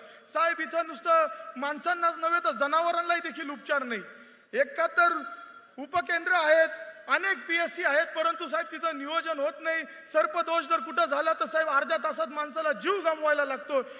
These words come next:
इतकी वाईट परिस्थिती या तालुक्यामध्ये झालेली आहे, साहेब. इ-, इथं आपल्याला आरोग्य व्यवस्था सुधारायची आहे. शिक्षणाच्या बाबतीत जर मी बोललो, माझं शिक्षण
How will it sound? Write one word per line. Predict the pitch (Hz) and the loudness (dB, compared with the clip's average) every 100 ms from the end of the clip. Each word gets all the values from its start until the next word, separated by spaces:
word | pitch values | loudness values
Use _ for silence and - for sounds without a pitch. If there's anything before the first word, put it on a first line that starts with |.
| - | -8
इतकी | 285 - | -8 -4
वाईट | 320 262 349 - | 0 4 4 2
परिस्थिती | 320 311 320 302 | -2 -2 -6 -2
या | 302 | -2
तालुक्यामध्ये | 269 262 277 302 285 277 | 2 0 0 -2 -2 -2
झालेली | 240 254 269 262 | -2 0 0 0
आहे, | 247 240 | 0 0
साहेब. | 240 226 214 - - | -2 -4 -4 -16 -12
इ-, | 254 - - - - | -12 -12 -20 -20 -14
इथं | 240 359 | -2 2
आपल्याला | 320 339 330 302 | 2 4 4 4
आरोग्य | 285 311 294 | 4 2 2
व्यवस्था | 294 294 294 262 | 4 4 4 0
सुधारायची | 247 233 262 254 240 214 | -4 0 2 2 -2 -8
आहे. | 180 - - - _ _ _ | -8 -16 -20 -20 _ _ _
शिक्षणाच्या | - 285 339 330 330 330 | -10 -6 0 2 2 0
बाबतीत | 320 320 339 330 | 0 0 0 0
जर | 339 | 0
मी | 339 | 0
बोललो, | 285 320 330 311 285 - - - - - - _ _ _ _ | 2 2 4 4 2 -8 -14 -18 -20 -20 -20 _ _ _ _
माझं | 208 247 294 320 | -4 -2 0 0
शिक्षण | - 240 320 320 302 | -2 -8 -2 -2 -2